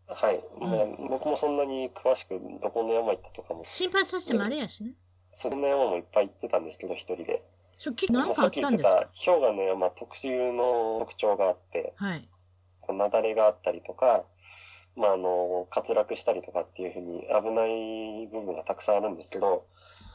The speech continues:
Speaker 1: あ。
Speaker 2: 氷河の山だと、あの、まあ、氷の斜面に、
Speaker 1: はい。
Speaker 2: あの、でっかい裂け目ができてたり、あとは、こう、氷の壁、まあ、要するに氷壁です。でっかい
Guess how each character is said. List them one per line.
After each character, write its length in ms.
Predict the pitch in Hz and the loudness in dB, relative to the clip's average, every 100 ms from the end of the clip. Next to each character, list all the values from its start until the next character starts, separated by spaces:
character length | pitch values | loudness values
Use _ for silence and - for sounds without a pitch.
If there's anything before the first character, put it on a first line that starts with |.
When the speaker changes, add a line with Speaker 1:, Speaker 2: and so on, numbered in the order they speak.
| - | -12
Speaker 1:
あ。 640 | 285 277 262 240 240 240 233 | -12 -12 -14 -16 -18 -8 -2
Speaker 2:
氷 160 | 196 185 | 0 2
河 140 | 123 | 2
の 100 | 98 | 2
山 280 | 92 92 98 95 95 95 90 | 2 0 2 2 2 2 -2
だ 80 | |
と、 420 | - 92 85 80 - - | -2 0 0 -2 -6 -6
あ 80 | 92 | -4
の、 240 | 82 85 | -2 -4
ま 120 | 107 107 | -2 -2
あ、 20 | |
氷 380 | - 165 175 170 | 2 2 2 2
の 520 | 170 165 160 160 - _ _ _ _ _ - - | 2 4 4 4 0 _ _ _ _ _ 0 2
斜 260 | 165 127 | 4 2
面 80 | 170 | -2
に、 280 | - 90 82 | -6 -8 -8
Speaker 1:
は 180 | 208 190 | -8 -6
い。 40 | 156 | -6
Speaker 2:
あ 40 | |
の、 160 | 101 87 | -6 -4
で 80 | 117 | -4
っ 100 | - | 0
か 120 | 170 | 2
い 20 | |
裂 220 | - 120 | 4 2
け 100 | 156 | 2
目 180 | 170 160 | 2 2
が 160 | 104 85 - - - - - - - - - | 2 0 -4 -20 -20 -20 -20 -20 -20 -20 -12
で 80 | 101 | -6
き 120 | - | -4
て 120 | - | -4
た 140 | - 85 | -2 -4
り、 60 | - - - | -4 -14 -2
あ 80 | - | 0
と 120 | - 98 | 4 4
は、 440 | 87 85 85 85 - - - | 6 4 2 2 -2 -8 -10
こ 80 | |
う、 20 | 95 - | -8 -2
氷 240 | 151 156 156 | 2 4 4
の 80 | 151 | 0
壁、 280 | - 135 139 139 143 - | 0 0 0 0 -2 -2
ま 100 | 104 | -2
あ、 20 | |
要 100 | 101 | -2
す 80 | 101 | -6
る 60 | 92 | -6
に 60 | |
氷 240 | 135 123 127 | -2 -2 -2
壁 100 | 127 | -4
で 80 | 110 | -6
す。 240 | - 143 | -6 -6
で 80 | 120 | -4
っ 40 | |
か 120 | - | 2
い 40 | 135 | 2